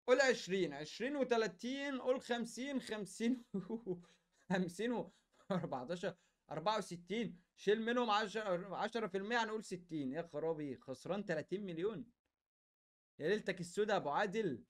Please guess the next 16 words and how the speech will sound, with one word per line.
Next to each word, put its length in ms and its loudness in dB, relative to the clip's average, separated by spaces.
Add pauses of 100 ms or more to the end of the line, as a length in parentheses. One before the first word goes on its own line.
تلاتين 440 -4
مليون. 480 -4 (540)
خلاص 300 0
يا، 180 -2
انا 100 -2
ما، 260 0
الو، 440 4
ما 80 -8
بقاش 220 -2
معايا 200 0
حد 260 -2
كده 300 4
يتعمل 380 0
مقايضه 360 0
يا 40 0
جدعان. 460 2